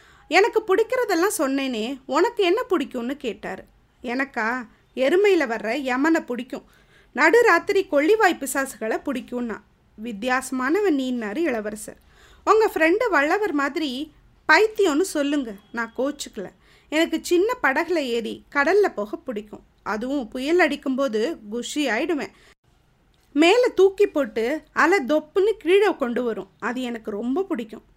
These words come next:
கொஞ்சம் முன்னாடி யானை வெறி கொண்டு ஓடுனுச்சே, அதுவும் பிடிக்கும்னா." "ஆஹா பூங்குழலி, முருகப்பெருமான் வள்ளியை பயமுறுத்துறதுக்கு யானை அனுப்பி கல்யாணம் பண்ணிக்கிட்டாரு. ஆனா உன்கிட்ட அவர் ஜம்பம் ஒன்றும் பழிச்சிருக்காதுன்னாரு."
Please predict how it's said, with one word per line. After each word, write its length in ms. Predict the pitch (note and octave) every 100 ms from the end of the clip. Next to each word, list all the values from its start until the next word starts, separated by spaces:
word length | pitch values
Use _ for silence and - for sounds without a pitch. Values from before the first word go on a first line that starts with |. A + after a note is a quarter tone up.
| _
கொஞ்சம் 360 | - D#4+ F#4+ F4
முன்னாடி 360 | F4+ G#4 D#4 C4+ D#4+ - -
யானை 400 | B3+ D#4 A4 C4+
வெறி 240 | C4+ E4+
கொண்டு 260 | F#4 G4+ A4+
ஓடுனுச்சே, 560 | D#4+ C#4 D4 C4+ - G#3+ G#3 _
அதுவும் 440 | A3+ A#3 B3 D#4 E4+
பிடிக்கும்னா." 540 | A#3 A3 A3 G#3+ G#3 - _ _ _ _ -
"ஆஹா 440 | G3+ G#3+ B3+ B3+
பூங்குழலி, 520 | B3+ B3+ D#4+ D#4 D4+ F4 - _ _ _ A#3+
முருகப்பெருமான் 720 | F4 G#4 A4+ F#4+ D#4 C4+ B3
வள்ளியை 380 | A#3 C4 F#4+ D4+
பயமுறுத்துறதுக்கு 960 | B3+ C#4 F4 - D4+ B3+ A3 G#3+ A3 D4+
யானை 400 | B3 B3 D#4+ F4+
அனுப்பி 320 | D4 B3 -
கல்யாணம் 440 | E4+ D#4 E4 D#4+ C#4
பண்ணிக்கிட்டாரு. 540 | B3+ G#3 G#3 G3 F3+ - _ _ _
ஆனா 400 | F3+ A3+ B3+ D#4+
உன்கிட்ட 400 | C4+ A3 C#4 A3+
அவர் 240 | F4 B3+ G#3
ஜம்பம் 420 | A3+ B3 E4 B3
ஒன்றும் 380 | A3 C4 D#4 G4
பழிச்சிருக்காதுன்னாரு." 1000 | C4+ C4+ C4 - G#3+ G3 A#3 C4+ F#3